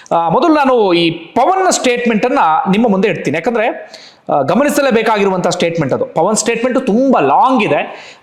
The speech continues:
ಆ, ಜಾಸ್ತಿ ಹೇಳಲ್ಲ, ಮೇನ್ ಪಾಯಿಂಟ್ ಮಾತ್ರ ನಾನು ಹೇಳ್ತೀನಿ, ಆನಂತರ, ಆ, ಉಳಿದ ವಿಚಾರವನ್ನ ಗಮನಿಸೋಣ. ನಂತರ ದರ್ಶನ್ ಅವರು ರೇಣುಕಾ ಸ್ವಾಮಿಗೆ, "ನೀನು ಮೆಸೇಜ್ ಮಾಡ್ತಾ ಇದ್ದ ಮೇಡಮ್ ಯಾರು ಅಂದ್ಕೊಂಡಿದ್ದೀಯಾ?" ಅಂತ ಕೇಳಿದ್ರು. ಅಂದ್ರೆ ಪಟ್ಟಣಗೆರೆ ಶೆಡ್‌ಗೆ ರೇಣುಕಾ ಸ್ವಾಮಿಯನ್ನ ಕರ್ಕೊಂಡಾದ ಬಳಿಕ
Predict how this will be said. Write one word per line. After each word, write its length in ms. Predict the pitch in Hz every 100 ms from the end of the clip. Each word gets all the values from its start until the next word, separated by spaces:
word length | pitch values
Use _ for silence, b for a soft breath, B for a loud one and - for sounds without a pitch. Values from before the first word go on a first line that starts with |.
| 147
ಆ, 40 |
ಜಾಸ್ತಿ 400 | 131 208 - 262
ಹೇಳಲ್ಲ, 300 | 208 214 165 - -
ಮೇನ್ 400 | 165 220 311 311
ಪಾಯಿಂಟ್ 340 | 262 240 233 190
ಮಾತ್ರ 300 | 196 214 233
ನಾನು 180 | 185
ಹೇಳ್ತೀನಿ, 340 | 151 156 220 311
ಆನಂತರ, 320 | 220 208 226 190 - B B B
ಆ, 100 | -
ಉಳಿದ 200 | 147 202
ವಿಚಾರವನ್ನ 500 | 233 190 180 160 160
ಗಮನಿಸೋಣ. 460 | 262 156 135 - 135 143 202 - - B B B B -
ನಂತರ 400 | 160 339 381 330 262 -
ದರ್ಶನ್ 360 | 233 - 330 311
ಅವರು 220 | 240 285
ರೇಣುಕಾ 400 | 214 262 269 302
ಸ್ವಾಮಿಗೆ, 640 | - 254 202 160 156 214
"ನೀನು 240 | 330 233 233
ಮೆಸೇಜ್ 420 | 196 190 294 285
ಮಾಡ್ತಾ 320 | 254 233 -
ಇದ್ದ 160 | 196 190
ಮೇಡಮ್ 420 | 196 202 269 277 -
ಯಾರು 460 | 165 190 262 320
ಅಂದ್ಕೊಂಡಿದ್ದೀಯಾ?" 720 | 285 233 226 240 220 180 202
ಅಂತ 220 | 175 170 180
ಕೇಳಿದ್ರು. 480 | - 151 127 - -
ಅಂದ್ರೆ 260 | 220 240 311 B B B
ಪಟ್ಟಣಗೆರೆ 560 | 226 226 320 311 262 262
ಶೆಡ್‌ಗೆ 760 | 202 214 175 156 196 269 - - 175
ರೇಣುಕಾ 360 | 185 269 254
ಸ್ವಾಮಿಯನ್ನ 400 | 262 254 233 233
ಕರ್ಕೊಂಡಾದ 540 | 220 190 180 240 214 180
ಬಳಿಕ 300 | 151 135